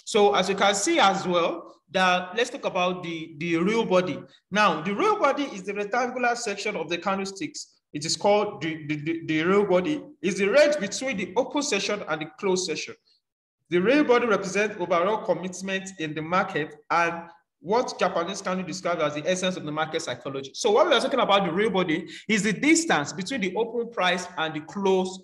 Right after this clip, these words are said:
price. So if you want to know, uh, um, the candlesticks pattern very well, you need to identify the,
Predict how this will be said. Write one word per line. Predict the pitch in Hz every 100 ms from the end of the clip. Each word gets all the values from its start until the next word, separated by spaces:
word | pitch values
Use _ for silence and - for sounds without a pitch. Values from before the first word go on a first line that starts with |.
| _
price. | 170 123 - - -
So | 269 -
if | 262 285
you |
want | 294 440 - 285
to | 247
know, | 247 262 254 - - -
uh, | 202 208
um, | 208 202 196 190 -
the | -
candlesticks | 262 269 294 - 262 254 -
pattern | 233 202 170 156
very | 208 214
well, | 160 151 - - -
you | 196
need | 233 311
to | - 208 196
identify | 185 190 202 202 196 - 233 220 220 - - _
the, | - 190 190 185 -